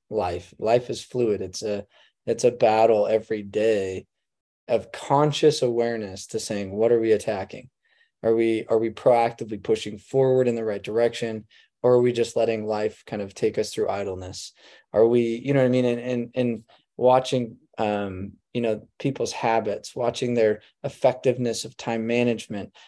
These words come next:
watching their efforts. I've noticed that, you know, wh-, like Iron Cowboy said, he's like, "One man's hard work is another man's lazy."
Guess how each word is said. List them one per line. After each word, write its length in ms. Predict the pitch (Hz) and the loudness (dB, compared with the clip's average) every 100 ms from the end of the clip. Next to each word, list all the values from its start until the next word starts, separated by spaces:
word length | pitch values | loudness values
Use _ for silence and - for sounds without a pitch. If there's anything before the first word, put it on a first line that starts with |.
| _ | _
watching 440 | 117 127 127 131 120 | 2 4 4 0 2
their 280 | 113 107 - | 2 0 -2
efforts. 640 | 120 - 98 - - - _ _ _ _ - | -4 -4 -6 -8 -14 -14 _ _ _ _ -4
I've 200 | 113 113 | -4 2
noticed 500 | 127 131 120 - 135 | 6 8 6 2 -2
that, 180 | 147 _ - | -2 _ -10
you 100 | 120 | -6
know, 380 | 107 107 120 - | -4 -4 -6 -4
wh-, 20 | |
like 220 | 131 110 | -4 -2
Iron 220 | 113 117 | -4 -4
Cowboy 300 | 117 147 156 | 2 2 2
said, 220 | 123 104 98 | 0 0 -2
he's 140 | 101 | -4
like, 160 | 104 117 | -8 -4
"One 220 | 117 127 | -2 0
man's 360 | 123 123 120 | 0 0 -4
hard 240 | - 120 107 | -4 -4 0
work 280 | 120 147 143 | 2 2 0
is 120 | 113 | -6
another 240 | 113 113 | -4 -2
man's 380 | 110 110 104 101 | -2 -4 -6 -4
lazy." 460 | 110 123 101 - | -2 -2 -4 -12